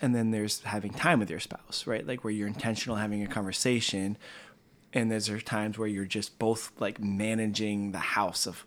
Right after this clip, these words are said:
what we're, there's a difference. So what we're talking about is this intentional time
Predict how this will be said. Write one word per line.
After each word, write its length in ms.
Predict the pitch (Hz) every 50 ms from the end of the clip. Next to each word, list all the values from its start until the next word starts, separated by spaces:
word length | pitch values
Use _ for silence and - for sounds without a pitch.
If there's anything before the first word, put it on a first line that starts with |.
| -
what 220 | - 117 87 - -
we're, 120 | 107 - - -
there's 180 | 123 104 -
a 60 | 101 95
difference. 380 | - 98 - - 90 87 - -
So 120 | 120 110
what 200 | 107 117 113 113
we're 160 | 120 143 160
talking 360 | 156 127 117 117 110 113 110
about 300 | 104 98 104 104 101 101
is 120 | 107 98 104
this 160 | 107 101 -
intentional 800 | 117 110 107 104 - - - 127 127 120 - - 120 117 107 101
time 540 | - - - 90 85 87 87 87 87 95